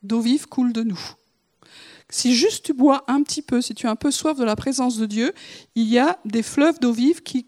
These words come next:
couleront de ton ventre, de, de ton int-, être profond, comme dit le, l'Écriture. Et cela parle du Saint-Esprit. Et Dieu est en train de dire, je veux vraiment réveiller la foi et la, et la soif, les deux. Et j'aimerais qu'on puisse, avant que je partage mon vrai message, que je ne sais pas encore lequel c'est,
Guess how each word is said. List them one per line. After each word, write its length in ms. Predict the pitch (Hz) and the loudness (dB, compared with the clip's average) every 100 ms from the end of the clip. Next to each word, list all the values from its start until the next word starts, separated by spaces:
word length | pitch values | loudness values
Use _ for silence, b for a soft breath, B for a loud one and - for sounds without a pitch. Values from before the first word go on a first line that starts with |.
| _ | _
couleront 460 | - 285 277 247 320 | -2 2 4 4 2
de 140 | 240 | 0
ton 320 | 240 - 233 226 | -4 -2 -2 -2
ventre, 460 | 185 190 277 - | -2 -4 -4 -8
de, 200 | 214 196 | -4 -4
de 120 | 196 | -4
ton 240 | 202 214 247 | -8 -2 0
int-, 240 | 294 233 - - | 0 -4 -8 -4
être 240 | 254 - | -2 -2
profond, 480 | 214 - 247 - 214 B B | -4 -4 -4 -4 -8 B B
comme 180 | - 226 | -4 -2
dit 140 | 233 | 0
le, 360 | 240 - - 208 | -2 -6 -6 -8
l'Écriture. 640 | 202 226 226 - 202 - - B B B | -6 -6 -8 -8 -8 -10 -16 B B B
Et 80 | 214 | -2
cela 280 | - 269 | 2 0
parle 360 | 285 262 294 285 | 2 0 2 0
du 100 | 240 | -2
Saint-Esprit. 720 | - 247 233 - - 196 - _ B B B B | -2 -4 -4 -8 -10 -14 -14 _ B B B B
Et 100 | 214 | -4
Dieu 200 | 208 294 | 2 2
est 120 | 349 | 2
en 100 | 320 | 0
train 240 | 277 277 294 | -2 0 0
de 140 | 262 | 0
dire, 340 | 214 220 294 - b | -2 0 -2 -2 b
je 160 | - 240 | -4 0
veux 120 | 254 | 0
vraiment 340 | 233 285 294 | 0 0 0
réveiller 420 | 262 269 262 247 | 0 -2 -2 -2
la 120 | 240 202 | -4 -6
foi 500 | - 202 220 339 b b b b | -6 -2 -2 -2 b b b b
et 80 | 208 | -4
la, 200 | 190 160 | -2 -4
et 80 | 196 | -8
la 120 | 175 | -4
soif, 580 | - - 190 254 - - _ _ | -2 2 2 0 -10 -12 _ _
les 140 | 208 190 | -12 -6
deux. 260 | 196 247 - _ b b b b | -4 -4 -6 _ b b b b
Et 60 | 214 | -4
j'aimerais 240 | 233 285 | -2 -2
qu'on 140 | 277 254 | -4 -6
puisse, 240 | 269 - | -4 -6
avant 220 | 208 226 | -6 -8
que 180 | - 208 | -6 -8
je 120 | 202 | -6
partage 600 | 202 240 - 233 220 208 | -8 -8 -8 -8 -8 -8
mon 160 | 190 208 | -10 -10
vrai 160 | 220 | -8
message, 500 | 220 196 - 190 220 | -8 -6 -6 -8 -10
que 100 | - | -12
je 60 | 190 | -14
ne 40 | |
sais 80 | - | -14
pas 100 | - | -12
encore 200 | 202 208 | -12 -10
lequel 260 | 180 - 180 | -12 -12 -12
c'est, 280 | - 247 | -8 -8